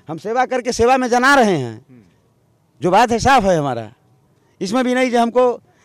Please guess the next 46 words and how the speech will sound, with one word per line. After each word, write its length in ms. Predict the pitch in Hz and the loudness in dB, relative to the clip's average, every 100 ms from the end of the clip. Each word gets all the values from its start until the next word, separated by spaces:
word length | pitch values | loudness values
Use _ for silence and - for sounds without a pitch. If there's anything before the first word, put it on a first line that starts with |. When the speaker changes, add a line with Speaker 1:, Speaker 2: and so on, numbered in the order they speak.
| - | -4
Speaker 1:
ये 120 | 208 233 | 0 0
करना 300 | 233 220 233 | -2 -2 -2
है 60 | |
तो 140 | 214 220 | 0 2
वो 100 | 226 | 2
करना 240 | 226 226 | 0 0
है, 100 | 233 | 0
ये 120 | 233 | 0
नहीं 240 | 240 247 226 | 0 -4 -6
है। 160 | 135 _ | -8 _
Speaker 2:
हम्म। 120 | 143 131 117 - | -20 -20 -20 -8
Speaker 1:
जो 140 | 190 | -2
हमें 240 | 208 220 226 | -2 -2 -4
आज 160 | 214 | -4
यहाँ 200 | 208 262 | -4 0
मिल 160 | 262 262 | 2 2
रहे 120 | 254 | 2
हैं 120 | 285 | 2
वही 240 | 277 247 262 | 2 0 0
कल 180 | 247 | -4
वहाँ 220 | 240 240 294 | -2 -2 -2
मिलेंगे। 400 | 262 208 143 107 | -2 -4 -6 -10
Speaker 2:
हम्म। 260 | 107 135 117 _ - | -16 -20 _ _ -4
Speaker 1:
और 120 | 185 202 | 0 2
हम 180 | 220 | 4
रहते 260 | 240 220 254 | 4 4 2
हैं 120 | 254 | 0
काशी, 340 | 247 226 247 214 | 2 0 0 -2
गुप्त 300 | 233 247 175 | -4 -2 -4
काशी 340 | 226 180 170 | -4 -4 -8
में। 120 | 120 | -10
Speaker 2:
हम्म। 580 | 107 _ _ _ _ 113 _ _ - | -14 _ _ _ _ -20 _ _ -8
Speaker 1:
हमारे 340 | 156 190 233 | -2 2 2
रहने 260 | 220 220 247 | 0 -2 -2
का 140 | 233 | -2
स्थान 240 | - 254 | 0 -4
गुप्त 260 | 214 247 240 | -2 -2 -2
काशी 360 | 202 175 151 120 | -2 -4 -6 -12
है। 220 | 110 110 | -14 -20
Speaker 2:
हम्म। 640 | 113 _ _ _ _ - 156 | _ _ _ _ _ -10 -4
Speaker 1:
हम 80 | |
रहते 240 | 185 190 226 | -2 0 -2
हैं 80 | 233 | -4
मच्छंदर 380 | 214 214 233 | -4 -2 0
घाट 220 | 196 180 151 | 2 0 0
में, 280 | 135 110 | -8 -10